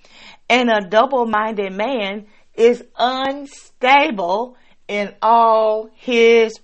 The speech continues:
ways. Not some. A double-minded man,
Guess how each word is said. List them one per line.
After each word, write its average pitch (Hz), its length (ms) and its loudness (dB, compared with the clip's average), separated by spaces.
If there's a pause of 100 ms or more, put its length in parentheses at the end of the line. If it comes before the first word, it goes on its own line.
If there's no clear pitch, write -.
ways. 208 680 2
Not 214 320 0
some. 214 560 0 (400)
A 208 240 0
double-minded 247 1040 -2
man, 277 480 -6